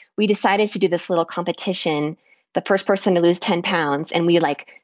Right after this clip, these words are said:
put money in, like, a pot and, like, took, like, a year and a half. And then one of my sisters had a baby in that time. Anyway,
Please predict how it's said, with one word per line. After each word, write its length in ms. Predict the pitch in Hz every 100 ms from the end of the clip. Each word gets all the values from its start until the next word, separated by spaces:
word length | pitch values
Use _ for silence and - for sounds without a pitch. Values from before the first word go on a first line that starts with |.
| _
put 140 | - 147
money 520 | 170 160 165 160 160
in, 180 | 156 156
like, 140 | 156
a 60 | 165
pot 440 | - 165 156 143 -
and, 220 | 160 165
like, 400 | 160 135 - -
took, 320 | - 254 220 -
like, 320 | 214 196 -
a 80 | 185
year 280 | 180 175 175
and 80 | 175
a 60 |
half. 320 | 175 170 170
And 100 | 180
then 100 | 170
one 140 | 185 196
of 40 |
my 80 | 196
sisters 280 | 202 196 190
had 160 | 185
a 60 | 165
baby 320 | 196 208 196
in 60 | 190
that 120 | 180
time. 160 | 208 190
Anyway, 400 | 220 180 151